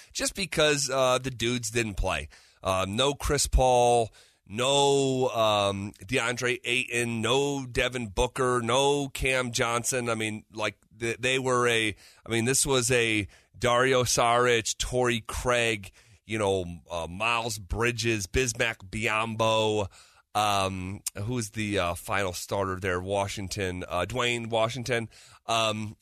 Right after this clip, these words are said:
this is, this is a G League t-, I don't wanna say G League team. That's disrespectful. Th-, they're, they're N B A players, but just, just not a team that was ever, ever going to come into Denver, Colorado, a Ball Arena, and win, uh,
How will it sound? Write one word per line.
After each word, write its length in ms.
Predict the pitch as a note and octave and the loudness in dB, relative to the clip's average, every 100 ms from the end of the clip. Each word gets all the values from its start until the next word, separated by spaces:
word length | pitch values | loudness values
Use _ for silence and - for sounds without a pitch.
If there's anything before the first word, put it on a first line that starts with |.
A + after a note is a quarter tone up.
| - | -4
this 240 | F3+ - | 0 0
is, 160 | D3 B2 | 0 -2
this 280 | - G3+ - | 0 0 0
is 100 | D3 | 0
a 80 | A#2+ | 0
G 220 | A2+ A#2 | 0 2
League 260 | A#2 A#2+ A#2 | 2 -2 -4
t-, 100 | - | -6
I 200 | E3 D#3 | -4 -2
don't 100 | A2 | -2
wanna 100 | G2+ | -4
say 140 | F#2+ | -4
G 200 | F2 G2+ | -6 -6
League 180 | E2+ F2 | -6 -4
team. 160 | G2+ | -2
That's 160 | G2+ G#2+ | -2 -2
disrespectful. 640 | A2 - F2 F#2 E2+ F2 D#2 | -4 -6 -4 -4 -4 -8 -6
Th-, 160 | G#2 | -4
they're, 200 | A#2 A#2 | 0 -2
they're 240 | A2 A#2+ B2 | 0 2 2
N 120 | A#2 | 2
B 180 | A2+ G2+ | 0 2
A 40 | |
players, 400 | - A#2 G2+ F#2+ | 2 4 2 0
but 160 | - A2+ | -2 0
just, 260 | E3+ - - - | -2 -4 -10 -12
just 240 | - G3+ F3 | -4 -2 0
not 180 | D3 B2+ | 0 0
a 40 | |
team 260 | - C3 A#2 | 0 0 0
that 120 | G2+ | 0
was 160 | G#2 - | -2 -2
ever, 420 | B2 C3+ G2+ D#2+ - _ _ _ | -2 -2 -2 -6 -8 _ _ _
ever 280 | E3 C3 F2+ | -4 -2 -4
going 280 | G2+ A#2 A2+ | 0 0 0
to 60 | |
come 260 | - C3+ A#2+ | 0 0 0
into 200 | A#2 - | -2 -2
Denver, 320 | G#2+ A2+ G#2 | -2 -2 -4
Colorado, 600 | - B2 A2 A2+ G#2 G2+ | -2 0 2 2 2 2
a 40 | F#2 | 0
Ball 280 | A#2 G#2+ | 0 2
Arena, 360 | F#2+ A2 G#2+ E2+ - - _ - | 0 -2 0 -2 -6 -20 _ -4
and 240 | G#2 F2 | -4 -2
win, 420 | A2 B2 F#2+ E2 - - - | 0 2 0 -2 -8 -16 -6
uh, 420 | G#2 G2+ G2 F#2+ | 0 2 4 2